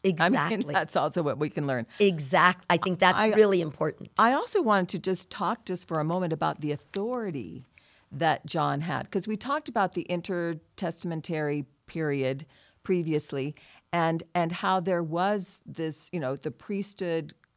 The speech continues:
Speaker 1: had gone, and there was this period of kind of darkness in terms of them understanding what the covenant was. But we also, in Latter-day Revelation, in Doctrine and Covenants eighty-four, have this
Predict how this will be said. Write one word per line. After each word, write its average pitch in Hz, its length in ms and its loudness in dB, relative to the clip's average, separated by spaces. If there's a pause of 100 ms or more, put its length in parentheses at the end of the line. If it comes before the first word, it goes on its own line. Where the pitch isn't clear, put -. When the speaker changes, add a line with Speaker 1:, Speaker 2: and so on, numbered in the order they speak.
(160)
Speaker 1:
had 165 260 -6
gone, 190 600 -2
and 147 260 -4
there 147 140 -2
was 151 180 -4
this 151 180 -6
period 170 460 -2
of 147 140 -4
kind 165 260 -6
of 135 140 -6 (440)
darkness 196 680 0
in 143 120 -6
terms 151 340 -8
of 143 300 -4 (400)
them 156 240 -2
understanding 165 840 0
what 143 120 -4
the 135 100 -6
covenant 185 400 -4
was. 170 320 -2 (480)
But 185 140 10
we 208 160 2
also, 262 380 4
in 165 180 0
Latter-day 165 400 4
Revelation, 156 960 0
in 151 220 0
Doctrine 165 340 2
and 160 80 -2
Covenants 160 380 -4
eighty-four, 151 560 -2 (360)
have 226 300 2
this 196 320 2